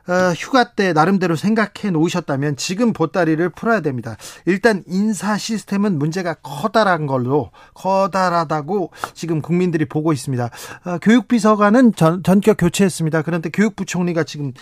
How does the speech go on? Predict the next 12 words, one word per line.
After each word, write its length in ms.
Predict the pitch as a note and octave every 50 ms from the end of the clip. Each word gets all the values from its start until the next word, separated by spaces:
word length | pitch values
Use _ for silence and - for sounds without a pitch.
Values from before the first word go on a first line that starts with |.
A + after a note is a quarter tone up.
| - _
자리에 300 | - - - E3+ F3+ F3
없어요. 760 | C#3+ A#2+ A#2+ D3 E3 D3 - - A#3 G#3 D#3+ D3 D#3 F3 D3
그런데 400 | - - F3+ G3 F#3+ F3 F3 D3 - - - - - _ _ _ _ _
누가, 320 | G#3+ A3+ G#3 A3+ C4 G#3+ D#3+ - _ _ _ _ _ _ - - _ _ _ - _ _
누가 240 | G#3+ G#3 D4+ B3+
키를 280 | - - A#3+ A#3+ A#3+ A3
자고 260 | - G3 F3 D#3 E3
쥐고 580 | D#3+ - - - F#3+ D#3+ F3 F3+ D#3+ C#3+ A#2 - _ _ _
교육을 420 | - - F#3+ G#3 G#3 D#3+ F3+ D#3+ C#3
이렇게 500 | C#3+ C#3 D#3 D3 - - C3+ A#2+ G#2+ - _ _
이끌고 360 | E3 D#3+ - - G#3 D3+ D#3
갑니까? 560 | B2 C3 B2+ B2+ B2+ B2 - C3 A2 G#2 -